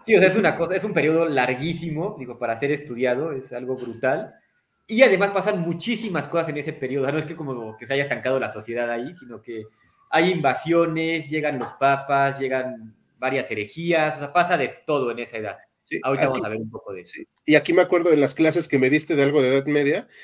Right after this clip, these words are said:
Speaker 2: Recordemos, Edad Media como concepto es algo muy reciente y se usa a posterior, o sea, posteriormente como para decir los iluminados de la Ilustración,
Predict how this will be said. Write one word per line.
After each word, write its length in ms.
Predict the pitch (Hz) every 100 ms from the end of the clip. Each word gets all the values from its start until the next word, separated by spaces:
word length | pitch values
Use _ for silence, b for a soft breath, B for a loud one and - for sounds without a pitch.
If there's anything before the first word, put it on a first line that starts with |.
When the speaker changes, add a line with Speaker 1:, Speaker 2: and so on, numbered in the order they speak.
| B B -
Speaker 2:
Recordemos, 800 | 151 151 165 156 170 165 160 -
Edad 260 | 160 208
Media 420 | 214 220 233 240 240
como 280 | 170 151
concepto 680 | 156 151 156 - 254 - 269
es 160 | 240 220
algo 320 | 202 202 196
muy 340 | 156 165 233 370
reciente 580 | 247 - 196 190 302 415 - _ _ _ _ _ _ _ _ _
y 140 | 190 -
se 160 | 185
usa 520 | 202 202 226 214 - _ -
a 200 | 151 -
posterior, 640 | 160 156 180 165 190 277
o 60 | 165
sea, 140 | 156
posteriormente 680 | 143 147 170 180 180 196 160
como 260 | - 143 135
para 180 | 139 139
decir 240 | 139 160
los 160 | 185 170
iluminados 540 | 139 135 139 147 165
de 100 | 151
la 240 | 117 113 117
Ilustración, 640 | 123 123 139 160 220